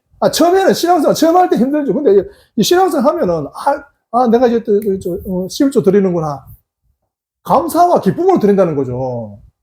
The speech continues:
전도를 하다 보면 그렇게 돼버립니다, 여러분. 여러분, 지금 <laughs> 이해가 잘 안 되실 분데, 전도 하다 보면 그렇게 돼버려요. 하다 보면은. 그 정도 수준까지 와야 됩니다, 여러분. 전도가. 이 전도를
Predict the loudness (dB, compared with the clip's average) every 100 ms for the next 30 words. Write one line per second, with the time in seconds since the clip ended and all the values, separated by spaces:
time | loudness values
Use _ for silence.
0 | _ _ _ _ _ 0 2 2 2 2
1 | 0 0 2 2 2 -2 -4 -6 -8 -10
2 | -12 -16 -20 _ _ _ _ _ _ _
3 | 0 2 4 4 4 4 2 4 4 2
4 | 0 -2 -4 -2 0 -2 -6 -16 _ _
5 | _ -2 0 2 2 0 0 -4 -4 -10
6 | -12 -20 -20 -20 -20 _ _ -2 -2 -2
7 | -6 -10 -14 -20 -20 _ _ 0 4 4
8 | 4 2 2 2 4 4 2 0 -2 -4
9 | -6 -12 -16 -10 -6 -4 -6 -8 -14 -20
10 | _ _ _ _ _ _ _ _ _ _
11 | _ _ _ -2 0 2 4 2